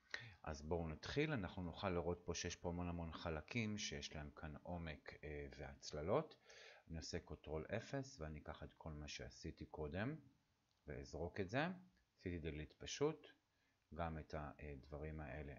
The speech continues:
אני אעיף, וגם את כל זה. מאוד מומלץ בתרגילים הבאים לדאוג שכל דבר במחשב שלכם סגור, אה,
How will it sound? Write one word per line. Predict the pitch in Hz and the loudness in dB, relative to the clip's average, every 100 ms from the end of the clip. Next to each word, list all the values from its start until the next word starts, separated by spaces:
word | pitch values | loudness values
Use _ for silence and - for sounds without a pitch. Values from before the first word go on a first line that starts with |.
| - | -10
אני | 71 - - | -8 -8 -8
אעיף, | - 87 135 - - - _ _ _ - | -6 0 0 0 -10 -14 _ _ _ -14
וגם | 82 92 147 151 - - _ - 69 - | -4 2 4 2 -2 -18 _ -18 -14 -14
את | - | -10
כל | - 73 | -4 -2
זה. | 69 101 135 156 - _ - - - | 0 2 2 0 -10 _ -20 -14 -2
מאוד | 101 143 147 | 6 6 6
מומלץ | 139 107 104 - | 6 6 6 4
בתרגילים | 92 87 87 82 90 98 | 0 2 2 2 2 2
הבאים | 95 82 69 82 82 | 2 0 0 0 0
לדאוג | 80 - 85 - | 0 0 0 0
שכל | - 85 - - 104 | 0 -2 -2 2 4
דבר | 90 82 87 | 4 4 4
במחשב | 82 78 76 - 82 | 4 0 -2 -2 -2
שלכם | - 80 76 78 71 | -2 -6 -6 -6 -8
סגור, | - 73 117 147 180 - - _ _ _ _ _ _ _ - - - _ | -6 0 6 6 6 -2 -18 _ _ _ _ _ _ _ -20 -20 -20 _
אה, | 85 82 78 76 | -2 0 0 -2